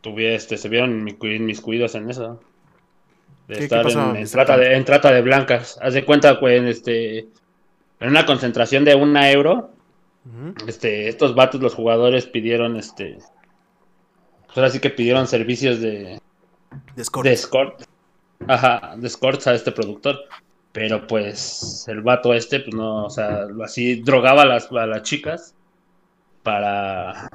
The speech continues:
Speaker 1: pues, para ofrecerlas así, tal cual drogadas.
Speaker 2: Quien no sepa,
Speaker 1: Y de hecho
Speaker 2: Torbe
Speaker 1: el
Speaker 2: es un actor porno que se dedica a hacer videos de
Speaker 1: ¿Productor?
Speaker 2: recoge a chavas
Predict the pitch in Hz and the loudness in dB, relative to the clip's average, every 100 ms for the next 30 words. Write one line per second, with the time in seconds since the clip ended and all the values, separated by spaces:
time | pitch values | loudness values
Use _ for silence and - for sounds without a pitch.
0 | _ 117 - 113 - - 127 117 113 - | _ -2 2 4 4 4 4 4 -2 -6
1 | 147 131 _ _ _ _ _ _ _ _ | -6 -6 _ _ _ _ _ _ _ _
2 | - - 113 107 127 113 110 120 110 - | -20 -4 -2 4 4 4 2 2 0 -8
3 | - _ _ _ - 135 135 175 160 - | -20 _ _ _ -10 -6 -4 -2 -2 2
4 | 151 147 151 147 131 120 - _ _ 123 | 4 6 4 2 2 -6 -16 _ _ -8
5 | 143 131 - 131 - 131 131 127 - 107 | -4 -6 -4 -4 -2 -4 -2 -6 -8 -12
6 | 98 95 - 104 110 110 113 113 110 110 | -12 -12 -12 -10 -10 -10 -10 -10 -8 -8
7 | 110 101 143 135 131 139 151 233 214 117 | -8 -2 2 2 4 6 8 8 4 -6
8 | 117 110 - | -6 -8 -12